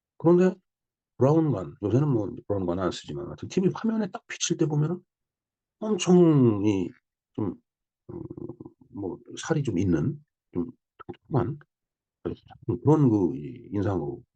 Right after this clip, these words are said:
티비에 꼭 화면에 비치거든요. 그래서 정말 아주 티비 화면에 아주 멋있는 그런 사람을 실제로 보면은 진짜 뭐, 얼굴이 조망만한, 음, 그런 탤런트라고 하는 얘기를 들었습니다.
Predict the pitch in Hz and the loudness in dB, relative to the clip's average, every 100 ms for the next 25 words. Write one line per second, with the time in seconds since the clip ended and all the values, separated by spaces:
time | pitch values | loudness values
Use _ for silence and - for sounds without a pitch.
0 | _ - 156 - - _ _ _ _ 190 | _ -8 -6 -6 -8 _ _ _ _ -4
1 | - - - - - - 120 _ _ _ | -4 -6 -8 -8 -8 -10 -10 _ _ _
2 | _ _ _ _ _ _ _ _ _ _ | _ _ _ _ _ _ _ _ _ _
3 | - - 110 113 107 110 101 90 76 71 | -6 2 4 4 2 0 0 -4 -6 -10
4 | - _ _ _ _ _ _ 160 147 123 | -12 _ _ _ _ _ _ 0 2 4
5 | 123 113 110 107 151 - - 143 123 117 | 2 0 -2 -6 -8 -8 2 4 4 2
6 | 104 104 98 - - 120 151 - 196 185 | 0 -4 -6 -10 -10 -8 -6 -4 -4 0
7 | 151 127 113 117 127 - 123 - 123 120 | 0 2 2 0 -2 -8 -16 -10 -6 -6
8 | 113 117 113 110 117 - 98 104 90 87 | -6 -2 2 4 2 0 -2 -2 -4 -4
9 | 135 - _ _ _ _ _ _ _ - | -8 -8 _ _ _ _ _ _ _ -12
10 | 90 - 101 - 117 101 - 90 82 101 | -6 -2 -2 2 0 2 -4 -6 -4 -4
11 | 82 73 - 76 - 69 - 147 | -4 -6 -6 -8 -8 -12 -12 -14